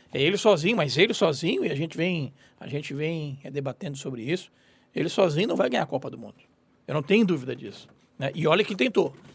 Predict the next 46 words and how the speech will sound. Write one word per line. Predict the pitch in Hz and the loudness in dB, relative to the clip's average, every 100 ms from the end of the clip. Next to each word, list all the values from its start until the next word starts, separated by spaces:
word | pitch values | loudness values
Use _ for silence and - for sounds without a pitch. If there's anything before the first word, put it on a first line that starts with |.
| _ | _
e | - | 2
olha | 165 | 2
que | 190 | 2
correu, | 196 233 170 123 | 6 6 6 0
e | |
bateu, | 143 139 139 170 | 0 0 2 0
e | 147 | 2
cabe-, | 147 147 - - - | -2 -4 -14 -20 -4
aquela | - 156 196 | -2 0 0
cabeçada | 208 180 139 170 165 | 0 -2 2 4 4
dele | 151 160 156 139 | 2 2 0 -2
pra | 151 | -4
aquela | 139 147 | 0 0
defesa | 143 139 147 | 0 -2 -4
espetacular | 139 143 - 147 139 143 147 | -4 -4 -2 -2 -2 -2 0
do | 139 | -4
Ochoa, | 123 - 147 262 208 - _ _ _ - _ _ | -6 -2 4 6 6 0 _ _ _ -20 _ _
ele | 135 156 | -2 -2
pulou | 139 156 175 | 0 4 4
mais | 165 208 214 | 6 4 2
do | |
que | - | 0
o | 196 | 4
Rafa | 180 - 151 | 6 6 4
Marques, | 156 208 - | 6 4 2
que | |
tem | - 220 | 0 2
acho | - | 0
que | |
uns | 202 | -4
quatro | - 208 220 | 6 6 6
metros | 208 226 | 0 2
a | |
mais | 226 247 | 0 0
do | |
que | 233 | 0
ele. | 269 285 - - _ _ _ _ _ | 2 0 -6 -20 _ _ _ _ _
Então, | - 135 196 | -2 4 4
a | 190 | 4
gente | 156 214 | 4 0
sentiu | - 180 - 254 233 | 0 0 6 6 6
que | 147 | 0
o | 143 131 | -6 -8
time | - 196 220 | -4 -2 4
brasileiro | 190 156 175 165 | 4 6 2 2
tentou, | 156 139 143 151 | -2 -6 -4 -6